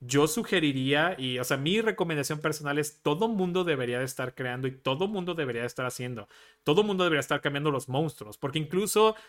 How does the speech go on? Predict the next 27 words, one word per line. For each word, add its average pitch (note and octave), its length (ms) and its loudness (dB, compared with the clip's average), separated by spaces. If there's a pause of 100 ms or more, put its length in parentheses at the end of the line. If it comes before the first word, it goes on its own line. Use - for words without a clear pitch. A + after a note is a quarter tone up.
si - 140 -8
tienes, E3+ 200 -2
por D#3+ 120 0
ejemplo, D3+ 300 0
por D3+ 120 0
ahí D3+ 60 4
unos D#3+ 160 -2
veteranos C#3+ 600 2
ya B2+ 220 0
de C3+ 100 0
D B2+ 200 -4
and C3+ 140 -4
D C3 320 -4
o A2 240 -4
de G#2 200 -10
juegos A#2+ 240 -2
de A#2 80 -2
rol A#2 160 -4
en A#2+ 80 -6
general A2+ 420 -4 (240)
y C3+ 60 -6
le B2 100 0
sales D3+ 260 2
con C3+ 140 -2
un D3+ 140 0
goblin C#3 320 2
regular, B2 580 2